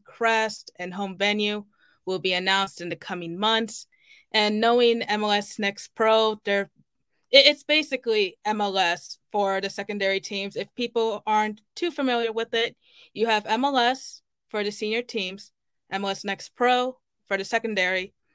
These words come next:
and then M L S Next, which is all the academy teams. It's something the M L S created this year to try to keep that structure. Um, but any other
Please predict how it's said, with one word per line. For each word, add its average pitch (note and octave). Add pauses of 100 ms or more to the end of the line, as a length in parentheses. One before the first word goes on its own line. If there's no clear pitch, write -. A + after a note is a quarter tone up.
(180)
and G3
then G3
M G#3
L G3+
S F#3+
Next, G#3 (140)
which G3+
is G3+
all F#3+
the F#3
academy F#3
teams. D3+ (520)
It's G3+
something A3+
the G3+
M G3+
L G3+
S G3
created G#3+
this G#3+
year G#3 (380)
to G3
try G3+
to F#3+
keep G#3
that F3+
structure. A3 (800)
Um, F#3 (260)
but G#3
any A3+
other G#3+